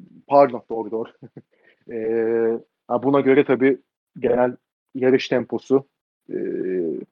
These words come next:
pit stratejileri nasıl olacak? Onu da göreceğiz. Ve hani üç hafta üst üste yarış vardı. Bu da sonuncu yarış olacak bu üç haftalık, e, periyodun. Bakalım haftaya da ne olduğunu göreceğiz.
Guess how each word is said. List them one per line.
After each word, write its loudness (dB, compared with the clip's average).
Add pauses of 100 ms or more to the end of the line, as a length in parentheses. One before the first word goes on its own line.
(380)
pit 4
stratejileri 6
nasıl 4
olacak? 2 (720)
Onu 2
da 8
göreceğiz. 4 (920)
Ve 6
hani 0
üç -6 (160)
hafta 0
üst -4
üste -2
yarış 0
vardı. -2
Bu -4
da 2 (120)
sonuncu -4
yarış -6
olacak -6
bu -8
üç -8
haftalık, -2 (120)
e, -2
periyodun. 2 (920)
Bakalım 2
haftaya 0
da 4 (260)
ne -6
olduğunu 0
göreceğiz. -4